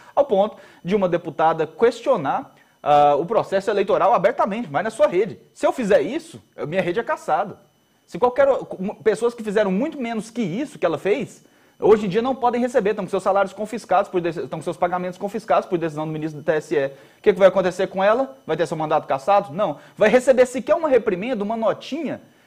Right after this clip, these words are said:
de algum ministro do T S E, Barroso, Fachin, Moraes? Não.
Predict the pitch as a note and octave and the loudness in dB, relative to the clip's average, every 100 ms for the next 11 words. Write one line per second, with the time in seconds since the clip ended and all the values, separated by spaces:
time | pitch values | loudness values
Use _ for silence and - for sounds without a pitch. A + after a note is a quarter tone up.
0 | - E3 F3+ A3 G#3 G3+ E3+ D#3+ D3+ E3 | 0 2 2 2 0 -2 -2 -4 0 0
1 | D3+ D#3 G#3 F3 C3+ C#3 A3 E3 C#3+ C3 | 0 -2 -2 2 0 4 2 2 -2 -4
2 | F#3+ F#3 D#3+ F#3+ F#3+ - _ _ _ F#3 | -4 -6 -2 -2 -2 -8 _ _ _ -4
3 | C4 C#4+ F3 | 0 0 -2